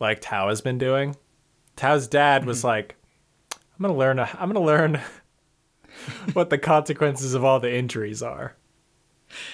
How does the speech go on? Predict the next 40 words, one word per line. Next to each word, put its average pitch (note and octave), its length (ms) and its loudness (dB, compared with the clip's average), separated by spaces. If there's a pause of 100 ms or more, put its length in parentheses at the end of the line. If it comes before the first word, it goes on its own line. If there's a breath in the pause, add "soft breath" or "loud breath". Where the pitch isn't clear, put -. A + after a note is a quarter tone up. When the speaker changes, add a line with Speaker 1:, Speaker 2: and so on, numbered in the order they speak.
(100)
Speaker 2:
He's F3+ 240 0
like F#3 220 2
a F#3+ 160 0
doctor, C#3 800 0 (560 soft breath)
but C#3 360 0 (300)
with D3 220 -2
no C3+ 460 2
practical - 600 -4
applications. A#2+ 520 -10
Speaker 1:
Right, D#3 200 2
he G3 80 0
can't G3+ 340 2
do C#3+ 160 4
anything F3+ 300 4
about G3 240 6
it. A3 100 4
He F3+ 120 0
can E3+ 160 0
just E3 200 0
be F3 120 2
like, C#3 340 2 (560)
"Oh, - 60 -8
you A2 120 -4
got A2 240 -2
kicked - 240 -10
by G#2+ 140 0
a G2 60 -2
horse, A#2+ 340 0
huh?" A#2+ 240 -2 (540 loud breath)
And - 80 -2
they're B2+ 140 2
like, A#2+ 140 4
"How - 160 2
did D#3+ 140 4
Speaker 2:
<laughs> - 0 -
He D#3 120 6
Speaker 1:
you D3 40 4
Speaker 2:
can D#3 100 6
Speaker 1:
know?" G#3+ 420 8
Speaker 2:
di-, - 80 -12